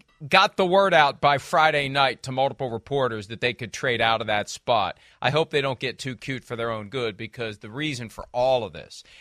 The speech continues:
and the reason why you part with D J Moore, there's no, there's no reason to have a great receiver if you've got revolving door of mediocrity at quarterback. And this is David Tepper, the owner of the team's effort to finally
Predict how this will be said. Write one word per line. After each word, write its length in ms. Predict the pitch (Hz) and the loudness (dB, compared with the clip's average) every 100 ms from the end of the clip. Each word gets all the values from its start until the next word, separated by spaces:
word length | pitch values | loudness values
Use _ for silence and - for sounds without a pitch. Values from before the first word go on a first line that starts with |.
| - | -8
and 80 | 143 | -4
the 80 | 151 | 0
reason 360 | 185 170 160 | 0 0 0
why 180 | 151 156 | 2 2
you 180 | 147 131 | 2 -6
part 340 | - 156 151 | -2 0 0
with 160 | 127 98 | -2 -10
D 200 | 123 127 | -8 -6
J 200 | 107 104 | -4 -4
Moore, 340 | 110 127 82 - _ _ | -4 -4 -4 -8 _ _
there's 180 | 143 131 | -6 -2
no, 360 | 156 156 143 - _ _ _ _ _ _ _ - | 2 2 2 -4 _ _ _ _ _ _ _ -10
there's 140 | 127 | -4
no 120 | 151 | -4
reason 300 | 147 147 127 | -2 -4 0
to 60 | 123 | 0
have 520 | 131 131 120 113 - _ | 2 2 2 -2 -10 _
a 80 | 123 | -8
great 220 | 120 131 | -4 -4
receiver 560 | 107 - 143 123 104 - | -4 -6 -6 -6 -8 -12
if 340 | 131 120 - - _ | -10 -10 -10 -18 _
you've 240 | 123 113 | -12 -6
got 300 | 131 123 - | 0 0 0
revolving 500 | 123 110 120 110 107 | -6 -2 -2 -2 -6
door 460 | 113 113 101 95 - - | -6 -4 -2 -4 -8 -14
of 80 | 107 | -10
mediocrity 720 | 120 107 107 113 - 101 98 | -8 -2 0 0 -2 -10 -12
at 80 | - | -12
quarterback. 640 | - 151 117 87 - - 113 | -6 -4 -4 -8 -12 -10 -10
And 100 | 120 | -8
this 140 | - | -8
is 120 | 123 | -8
David 340 | - 120 120 - | -4 -4 -4 -4
Tepper, 320 | 110 98 110 | -4 -4 -6
the 100 | 104 | -8
owner 140 | 110 | -8
of 60 | 123 | -10
the 60 | |
team's 400 | 123 113 101 101 - | -12 -12 -10 -12 -10
effort 340 | 123 120 131 - | -6 -6 -8 -14
to 40 | |
finally 380 | - 117 107 | -8 -6 -6